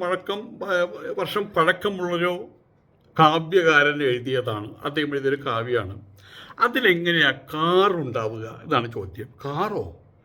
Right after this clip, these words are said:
ഇതാരാ എഴുതിയത്? അത് വളരെ പ്രശസ്തനാണ്. കാളിദാസനെ പോലെ ബാണഭട്ടനെ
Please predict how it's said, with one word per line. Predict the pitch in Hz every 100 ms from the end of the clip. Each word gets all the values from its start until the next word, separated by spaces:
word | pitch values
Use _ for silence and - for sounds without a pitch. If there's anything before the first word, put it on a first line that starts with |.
| _ _
ഇതാരാ | 151 156 190
എഴുതിയത്? | 170 170 175 180 - _ - - - - -
അത് | 151
വളരെ | 202 220 220
പ്രശസ്തനാണ്. | 202 - 208 220 202 214 214
കാളിദാസനെ | 190 196 202 185 196 196 190
പോലെ | 185 196 180
ബാണഭട്ടനെ | 170 180 180 - 185